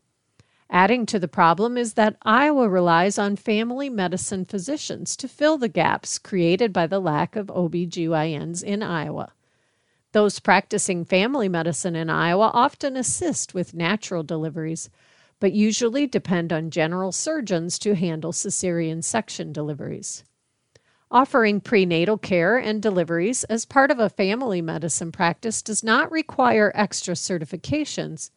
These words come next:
but interest has declined, as becoming the only physician to offer those services, especially in small hospitals,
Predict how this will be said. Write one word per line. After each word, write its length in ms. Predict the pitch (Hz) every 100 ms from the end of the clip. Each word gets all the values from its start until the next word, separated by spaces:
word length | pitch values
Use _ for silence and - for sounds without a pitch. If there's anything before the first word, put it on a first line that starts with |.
| _ _ _ _
but 140 | 220 226
interest 580 | 269 320 - 240 - -
has 360 | 254 285 269
declined, 720 | - 214 277 247 180 92 - - _ _ _ -
as 180 | 262 226
becoming 500 | 233 240 262 233 214
the 160 | 202
only 380 | - 220 294 302
physician 540 | 202 185 175 175 185 175
to 180 | 180
offer 380 | - 165 165 180
those 260 | 170 165 160
services, 760 | - 170 151 160 - 160 156 - _ _
especially 680 | - 208 - 185 196 - 196
in 140 | 175 165
small 380 | - 180 208 233
hospitals, 800 | 202 - - 175 160 190 -